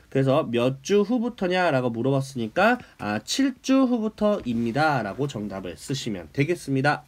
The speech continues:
자, 다음 문제 볼게요. 자, 지금 이의 X제곱 그래프를 먼저 그려볼게요. 일이고요.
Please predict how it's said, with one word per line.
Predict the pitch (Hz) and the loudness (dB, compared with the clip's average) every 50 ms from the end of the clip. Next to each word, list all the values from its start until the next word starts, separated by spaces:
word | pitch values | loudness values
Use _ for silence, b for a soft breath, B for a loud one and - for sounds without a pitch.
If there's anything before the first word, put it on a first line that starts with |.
| - - _ _ _ _ b b b b b b b b _ | -20 -20 _ _ _ _ b b b b b b b b _
자, | - 127 117 110 110 127 143 143 - - _ - - - _ | -6 -4 -4 -2 -2 -4 -4 -6 -12 -18 _ -14 -14 -14 _
다음 | - 127 120 113 | -6 -4 -2 -2
문제 | 110 104 98 110 143 170 180 185 - - _ | -2 -4 -4 -2 -2 -4 -4 -6 -10 -14 _
볼게요. | - 92 - 95 85 80 - - - _ _ - - B B B B B B B B B B | -16 -14 -12 -12 -12 -12 -14 -18 -20 _ _ -20 -20 B B B B B B B B B B
자, | - - 143 135 131 | 0 2 2 2 2
지금 | 135 - 160 165 180 180 170 | 0 0 2 2 2 2 2
이의 | - 151 160 180 185 156 | 0 0 2 4 4 4
X제곱 | 135 131 135 208 220 202 208 208 196 202 196 196 196 185 | 4 2 0 -2 0 2 2 2 4 4 4 4 4 2
그래프를 | - 143 139 143 151 143 147 143 143 139 | 2 2 2 2 2 0 0 0 2 2
먼저 | 120 110 110 113 120 110 | 2 0 0 -2 -2 -4
그려볼게요. | - 113 110 117 113 110 - - 107 101 101 101 107 135 165 185 185 - | -2 -2 0 0 0 -2 -4 -4 -4 -2 0 0 0 0 0 -2 -4 -6
일이고요. | 147 143 143 139 127 123 131 151 165 165 143 | -4 -4 -4 -2 -2 -2 -2 -2 -2 -4 -6